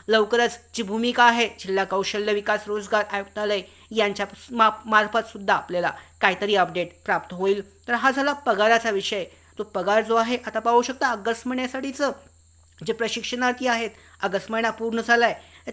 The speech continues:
त्याचेसुद्धा त्यांचं हजेरीपत्रक अपलोड करण्यासाठी त्यांचे संबंधित आस्थापना आहे यांनी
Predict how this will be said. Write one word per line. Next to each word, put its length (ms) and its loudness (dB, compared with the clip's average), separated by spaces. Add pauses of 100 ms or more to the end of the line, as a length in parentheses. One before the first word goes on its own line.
(140)
त्याचेसुद्धा 500 -2
त्यांचं 300 -2
हजेरीपत्रक 680 -2 (300)
अपलोड 320 0
करण्यासाठी 560 -4
त्यांचे 260 -6
संबंधित 580 -4
आस्थापना 480 0
आहे 280 2 (320)
यांनी 400 2